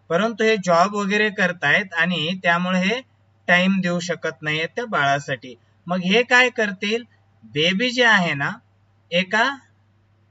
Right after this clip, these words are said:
पैसे वगैरे देऊन लेडीजकडे देतील. मग त्या बेबीला पोटामध्ये लहानाचं मोठं ही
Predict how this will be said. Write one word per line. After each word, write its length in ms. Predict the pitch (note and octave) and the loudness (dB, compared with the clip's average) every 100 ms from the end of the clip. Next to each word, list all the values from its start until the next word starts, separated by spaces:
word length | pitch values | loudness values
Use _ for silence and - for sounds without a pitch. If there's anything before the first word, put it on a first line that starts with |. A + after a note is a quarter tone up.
| F3+ | 0
पैसे 320 | F#3 F#3+ A3+ | 0 0 0
वगैरे 400 | G#3 F#3+ G3+ G3 | 0 -2 -2 -2
देऊन 340 | F#3+ G#3 C4 B3+ _ _ _ - | -2 -4 -6 -10 _ _ _ -6
लेडीजकडे 760 | E3+ F3+ F#3 F#3 - F3 F#3 C4+ C4 - | 0 2 2 -2 -2 -2 0 -2 -8 -6
देतील. 400 | F3+ F3 D3 A#2+ _ _ - | -6 -4 -8 -10 _ _ -2
मग 340 | A3 G3 F#3+ G#3+ - | 0 2 0 -2 0
त्या 300 | G#3 A3+ B3 | 2 2 0
बेबीला 500 | F#3+ F#3 F#3 G3+ G#3 | -2 -2 -2 0 -2
पोटामध्ये 680 | G3+ F#3+ G3 G3+ G3 F3+ F3 | -2 -6 -4 -2 -2 -2 -2
लहानाचं 500 | E3+ F3 F#3+ F#3+ G3+ | 0 0 0 -2 -4
मोठं 380 | G3 F#3+ G#3 A#3+ C4+ _ _ _ | -2 -2 -2 -4 -6 _ _ _
ही 240 | - A#3 | -6 -4